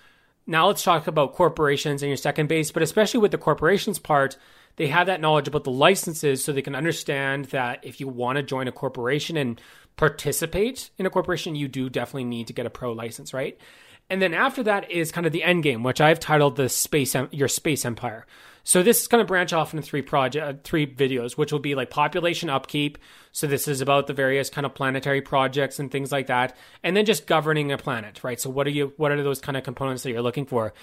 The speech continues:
And so definitely that right there is something that I'm not familiar with. And I'm hoping the devs definitely will be able to help me, obviously, with that. But,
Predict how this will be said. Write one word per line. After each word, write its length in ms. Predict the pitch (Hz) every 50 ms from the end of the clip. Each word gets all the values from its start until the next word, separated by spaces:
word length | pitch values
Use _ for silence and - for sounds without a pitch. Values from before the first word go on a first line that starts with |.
| - - - - - - -
And 160 | 180 160 156
so 420 | - - 208 202 202 196 185 160 165 175
definitely 580 | 151 180 202 262 269 - 349 339 349 339 339 247
that 540 | 180 160 156 156 170 208 247 285 330 269
right 240 | 247 277 277 254 220
there 280 | - 208 202 208 208 208
is 120 | 185 -
something 360 | - 180 165 165 170 180 170
that 160 | 160 156 143 135
I'm 320 | 135 139 147 151 143 139
not 280 | 135 123 120 120 120 -
familiar 500 | - 143 135 123 123 117 120 123 123 120
with. 300 | 120 113 107 - - - -
And 140 | 175 151 151
I'm 60 | 151
hoping 280 | 139 170 175 190 175
the 80 | 151 139
devs 420 | 127 120 147 160 170 175 175 160
definitely 280 | 151 180 160 - 180 170
will 120 | 156 160
be 80 | 151 156
able 120 | 151 143
to 60 | 131 120
help 180 | - 180 185 185
me, 160 | 180 180 175
obviously, 460 | 156 147 160 156 160 139 - - 170
with 160 | 151 156 151
that. 280 | 156 151 147 143 143 - - - - - - - _ _ _ _
But, 300 | - 175 180 175 160 -